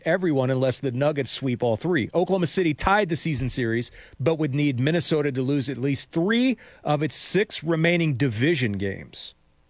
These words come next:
So you've got the Clippers and the Thunder that are tied in the loss column and play what is essentially this game tonight,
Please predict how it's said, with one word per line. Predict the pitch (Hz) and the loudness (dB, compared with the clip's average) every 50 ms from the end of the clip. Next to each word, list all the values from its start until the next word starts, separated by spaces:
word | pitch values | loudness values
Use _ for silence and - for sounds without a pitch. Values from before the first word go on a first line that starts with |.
| _ _ _ _ _ | _ _ _ _ _
So | - - 160 | -4 0 2
you've | 160 170 170 135 | 2 2 2 2
got | - 170 143 - | 2 0 0 0
the | - | -2
Clippers | - - 208 247 - 247 247 240 202 165 | 0 2 2 2 4 2 0 0 0 0
and | 143 135 | 0 0
the | 127 | 0
Thunder | - - 220 226 196 139 131 156 175 170 - | 0 0 0 2 2 2 0 0 -2 -4 -2
that | - 135 131 | 0 0 0
are | 131 | 0
tied | - - 139 143 151 170 185 180 | 0 2 2 4 4 4 4 2
in | 170 160 | 2 0
the | 151 147 | 0 2
loss | 131 143 170 185 190 175 | 2 4 4 4 4 2
column | - - 117 117 110 113 123 151 170 | 2 2 2 2 2 2 0 -2 -4
and | - 143 127 | -4 -4 -2
play | - 131 156 156 151 | 0 0 0 2 2
what | 139 151 143 | 0 0 0
is | 143 131 | 0 0
essentially | 160 151 - 214 269 254 - 131 123 127 127 143 170 160 - _ _ _ _ _ _ _ _ _ _ - - - - - - - | 0 0 0 0 -2 -2 -2 -2 0 0 2 0 0 -2 -6 _ _ _ _ _ _ _ _ _ _ -10 -10 -10 -10 -12 -10 -8
this | 117 104 101 107 156 180 - - | -8 -2 0 2 2 2 2 0
game | 175 175 180 185 | 0 0 0 0
tonight, | 160 208 208 262 226 160 151 170 190 | 0 0 2 4 4 4 2 2 -2